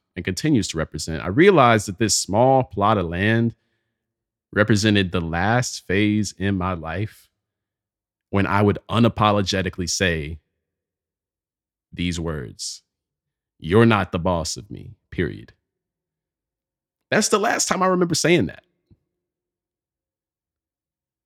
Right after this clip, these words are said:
Which brings me to point number one. We are biased towards what is easy, even if we know it's not true. So at face value, this might seem like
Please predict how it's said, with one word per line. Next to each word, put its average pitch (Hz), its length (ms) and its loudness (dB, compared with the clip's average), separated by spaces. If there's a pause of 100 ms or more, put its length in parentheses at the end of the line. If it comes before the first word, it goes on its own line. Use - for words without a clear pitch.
(480)
Which - 180 -2
brings 170 260 4
me 151 100 6
to 123 60 6
point 117 240 2
number 95 200 -2
one. 80 240 -10 (2750)
We 135 340 4
are 123 220 4
biased 104 500 0
towards 92 340 -2
what 90 220 -2
is 98 160 -2
easy, 104 480 -2 (720)
even 131 300 6
if 113 160 2
we 107 120 4
know 98 200 2
it's - 160 -6
not 90 220 -10
true. 139 260 -10 (1500)
So 139 380 2
at 131 120 0
face 196 300 2
value, 123 400 6
this 107 180 2
might 107 220 2
seem 104 300 0
like 90 420 -4